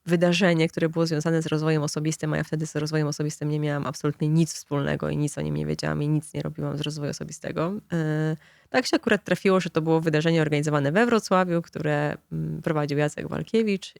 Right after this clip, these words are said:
i to była pełna moc mo-, życia. On mi uświadomił na tym wydarzeniu, czasami się mówi, że idziesz na coś po jedno słowo albo jedno zdanie i to zdanie tak ze mną zarezonowało wtedy, że ja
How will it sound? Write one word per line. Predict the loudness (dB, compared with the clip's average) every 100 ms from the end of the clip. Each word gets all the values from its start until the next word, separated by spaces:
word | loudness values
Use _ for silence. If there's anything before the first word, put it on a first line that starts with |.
| -8
i | -4
to | -2
była | 0 0 0
pełna | 0 0 0
moc | 0 -2 -6 -14 -18 -10
mo-, | -6 -4
życia. | -2 -2 -6 -14
On | -6 -2
mi | -2 -2
uświadomił | -4 -2 0 2
na | 0
tym | -2
wydarzeniu, | 0 0 0 0
czasami | -2 -4 -4
się | -2
mówi, | -2 0
że | 0
idziesz | 0 0 0 0
na | 0 0
coś | 0 -2 -6 -14 _ _ _ _ _
po | 4
jedno | 4 4
słowo | 2 2 4 4
albo | 2 2
jedno | 2 2 0
zdanie | 0 0 0 -2
i | -2
to | -2
zdanie | 0 0 2
tak | 0 0
ze | 0
mną | 0
zarezonowało | 0 0 0 0 0 2 0 0
wtedy, | 0 0 0 0
że | 0 0
ja | 0 0 0 -2